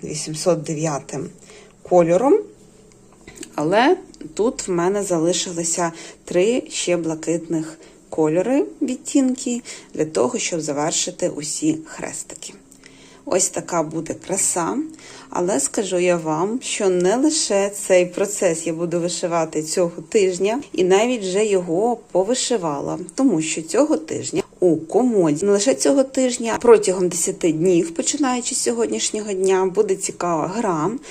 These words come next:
Кожного дня організатор дає цифру від одного до дев'яти, і потрібно вишити не менше ста хрестиків, можна більше, кольором одним або декількома,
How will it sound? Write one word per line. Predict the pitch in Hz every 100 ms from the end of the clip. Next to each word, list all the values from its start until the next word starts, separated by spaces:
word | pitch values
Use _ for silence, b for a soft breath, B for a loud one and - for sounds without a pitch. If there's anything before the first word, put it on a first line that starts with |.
| B B
Кожного | - 254 285 269 269
дня | - 175 156 170 247 294 B B B
організатор | - 220 214 208 180 160 - - - -
дає | 185 185 156 -
цифру | - 240 214 - 403 415 - _ _ _ - - B B B B
від | 240 262 277
одного | 269 254 262 262 262
до | 226 240 240
дев'яти, | 214 233 214 247 - 233 226 294 B B
і | -
потрібно | 196 208 - 196 180 180
вишити | 156 160 - - 277 285
не | 208
менше | 185 160 - - -
ста | - -
хрестиків, | - - - - - 311 -
можна | 196 190 170 139
більше, | 131 143 147 - - - _ _
кольором | - 247 175 175 - 123 302
одним | 285 294 160 151 202
або | - 175 151
декількома, | 147 147 135 - 180 - 240 285